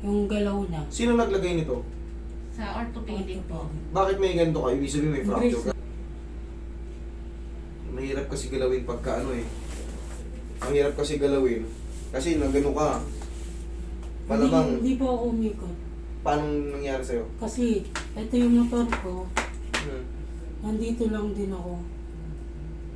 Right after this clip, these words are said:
Speaker 2: Pag ganito
Speaker 1: Ah,
Speaker 2: lang?
Speaker 1: oo,
Speaker 2: Pagsak lang
Speaker 1: parang
Speaker 2: ng pag ganito?
Speaker 1: Parang gumanon ako.
Speaker 2: Ah?
Speaker 1: Hmm. Kasi hindi, ito, hindi ko na napansin din kasi
Speaker 2: Kaya nga eh.
Speaker 1: ano.
Speaker 2: Hindi mo na mapapansin yung pagka, yung,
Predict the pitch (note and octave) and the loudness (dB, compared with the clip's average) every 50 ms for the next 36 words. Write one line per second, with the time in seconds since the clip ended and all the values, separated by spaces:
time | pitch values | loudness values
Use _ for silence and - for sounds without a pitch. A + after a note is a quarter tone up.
0 | - - - - C3+ C#3 C#3+ C#3 C3+ - C#3+ C#3+ - - - - - G#3 G#3 G#3+ | -10 -10 -4 -2 0 2 4 4 4 4 6 8 8 8 6 4 0 0 0 2
1 | G3+ F#3+ D#3+ - - - D3+ D3 D3+ D3 D3 C#3 C#3 C#3 C#3 C3+ C3+ C3 D3 D3+ | 4 4 4 4 2 4 4 6 6 6 6 4 4 4 2 2 0 2 2 2
2 | D3 D3 - - - G#3+ G#3+ G#3+ G#3+ G#3 G3 G#3 G#3 G3+ G3+ G3+ G3 F#3 F3+ F3+ | 2 2 0 -2 -2 0 2 4 4 2 4 2 2 2 2 2 0 0 -2 -4
3 | E3+ D#3+ D#3+ D#3+ D#3+ - - - D#3 D#3+ D#3+ D#3+ - - - - - - - - | -4 -6 -6 -6 -6 -6 -2 2 4 4 4 4 0 -4 -8 -8 -8 -8 -8 -8
4 | - - E3+ D#3+ D#3 D3+ D3+ D3+ D3+ D3+ - - - - - - - - - - | -8 -8 -6 -6 -6 -6 -6 -6 -6 -6 -6 -6 -8 -8 -8 -8 -8 -8 -8 -8
5 | - - - G3+ E3 - B3 A#3+ A#3 A3+ B3 A#3 A#3 A#3+ B3 - - F#3 F#3 G3+ | -8 -6 -6 -4 -2 2 6 6 6 6 6 4 2 0 0 2 2 2 2 4
6 | A3+ A#3+ A#3+ A#3 A3 G#3+ G#3 G3+ G3+ G3 G3 G3 F#3+ F#3 F3+ F#3+ F#3 F3+ - G#3+ | 4 4 4 4 2 0 0 0 0 -2 0 -2 -2 -4 -4 -6 -6 -6 -4 -4
7 | F#3+ F#3 F3+ F3 F3 F3 E3+ F3 E3+ - G#3+ G#3 - - - - - - G3 G3 | -4 -4 -4 -4 -6 -4 -6 -6 -6 -6 -6 -6 -8 -8 -8 -8 -6 -2 2 4
8 | F#3 F3 F#3 F#3 F3 - - - - - F3+ F3 D#3+ D3+ D3 - - - - - | 6 6 6 6 6 6 4 0 -2 -4 -4 -4 -6 -6 -6 -6 -8 -8 -8 -8
9 | - - - - - - - - - - - - - F#3+ F3+ - - G3 F#3+ G#3+ | -8 -8 -8 -8 -8 -8 -8 -8 -8 -8 -8 -8 -8 -8 -8 -6 -4 -4 -2 2
10 | G#3+ G#3+ A3 G#3+ G#3 G3+ G3 G3 F#3+ F#3 F#3 F#3 F3 F3+ F3+ F3 D#3 D#3 D#3 D#3+ | 4 6 6 6 6 6 6 8 6 6 6 4 4 4 2 2 2 2 4 4
11 | D#3 D#3 - F3 E3 E3 D#3+ D#3+ D#3 D#3 D3+ D3+ D3 C#3+ C#3+ C#3+ C#3 - - - | 4 4 6 6 6 8 8 10 8 8 8 8 6 6 4 2 0 -2 -8 -8
12 | - - - D3 D3 D3+ | -8 -6 -4 -2 -2 0